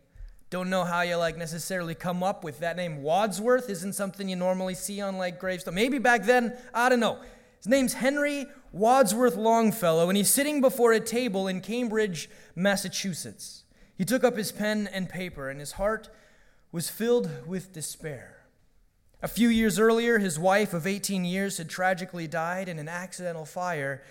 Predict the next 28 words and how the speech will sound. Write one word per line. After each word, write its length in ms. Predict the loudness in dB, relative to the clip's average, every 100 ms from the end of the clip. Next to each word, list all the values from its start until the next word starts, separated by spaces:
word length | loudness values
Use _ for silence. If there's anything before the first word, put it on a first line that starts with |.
| -20 -20 -20 -6
and 120 | 4
he 60 | 6
would 100 | 6
never 240 | 4 2 0
truly 500 | -4 -4 -2 -2 -2
recover 540 | -2 -2 -4 0 -2
from 220 | -2 -4
her 140 | -4 -4
loss. 600 | -2 -2 -4 -12 -18 -20 _ _ _ _ _ _ _ _ _ -10
His 180 | -6
country 480 | 0 0 0 -2 -2
was 340 | -4 -6 -6 -10
divided 720 | -6 -2 0 0 -2 -4 -6
and 160 | -10
waging 480 | -8 -8 -6 -8 -6
war 300 | -4 -2 -2
against 440 | -2 -4 -6 -6 -10
itself, 520 | -10 -4 -2 -2 -6
and 100 | -8
his 180 | -6 -4
son, 520 | 0 2 2 0 -2
who 160 | -4
had 180 | -6 -8
joined 380 | -8 -8 -6 -8
the 160 | -10 -8
army 460 | -6 -6 -6 -10
against 500 | -10 -10 -10 -10 -14
his 320 | -14 -12 -12